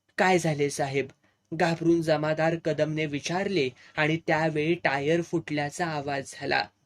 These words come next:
कदमने करकचून ब्रेक दाबले.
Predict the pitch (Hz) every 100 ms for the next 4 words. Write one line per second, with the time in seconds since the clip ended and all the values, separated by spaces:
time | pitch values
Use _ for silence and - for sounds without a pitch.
0 | - - _ - 240 233 247 294 - 202
1 | 185 226 220 262 269 208 185 156 139 127
2 | 127